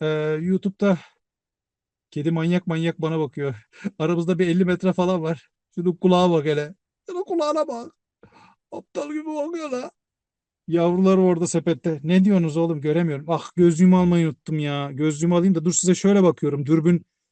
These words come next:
Böyle bakıyorum ki şurada mercek şey yapıyor. Şu elimin deliğinin arasından. O zaman netleştiriyorum. Halime bak. <laughs> Millet gider gözlük alır, lens alır. Şu f-, fakirliğe bak. Dur bakayım.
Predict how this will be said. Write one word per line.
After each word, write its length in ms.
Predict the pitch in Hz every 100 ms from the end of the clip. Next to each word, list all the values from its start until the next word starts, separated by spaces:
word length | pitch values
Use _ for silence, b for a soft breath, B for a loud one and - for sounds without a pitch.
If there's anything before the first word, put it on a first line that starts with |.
| _ _ -
Böyle 240 | 190 226
bakıyorum 380 | 220 - 247 247
ki 240 | 214 190 - _ _ _
şurada 300 | - 202 226
mercek 480 | 196 185 190 214 196
şey 180 | 240 247
yapıyor. 360 | 226 190 190
Şu 140 | 160 214
elimin 460 | 185 190 220 202
deliğinin 360 | 165 170 202 226
arasından. 600 | 220 208 190 220 240 269 _ _ _ 185
O 80 |
zaman 320 | 180 233 233 202
netleştiriyorum. 800 | 196 240 196 - 262 247 196
Halime 420 | 147 185 220 240 247
bak. 220 | 202 -
<laughs> 60 | - - - 554 - - 622 - - 659 - - 587 539 440 - _ _ _ - B B 226 208 -
Millet 500 | 247 247 269 285 277
gider 240 | 302 269
gözlük 440 | 247 254 254 269 233
alır, 220 | 262 247 233
lens 260 | 247 254
alır. 220 | 254 240 220
Şu 120 | 226
f-, 200 | - 214
fakirliğe 480 | 233 - 262 247 247
bak. 180 | 220 180 _ _ _ _ _ 220
Dur 160 | 220
bakayım. 340 | 202 247 302